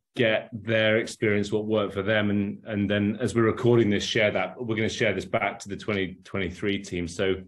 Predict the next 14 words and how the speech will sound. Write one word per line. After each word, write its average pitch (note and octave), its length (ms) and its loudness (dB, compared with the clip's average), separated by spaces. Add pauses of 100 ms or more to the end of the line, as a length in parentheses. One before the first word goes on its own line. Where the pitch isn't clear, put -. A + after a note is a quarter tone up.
(380)
I A2 80 -2
think C3 180 4
that's G#2+ 160 0
probably A2+ 220 2
the G2 100 -2
highest G2 420 0
value. F#2+ 540 0 (580)
And A2 140 2
then A2 100 4
obviously G#2+ 520 4
we've A#2+ 160 0
got A2 200 0
Claire, G#2+ 360 4
Abella, G2+ 560 2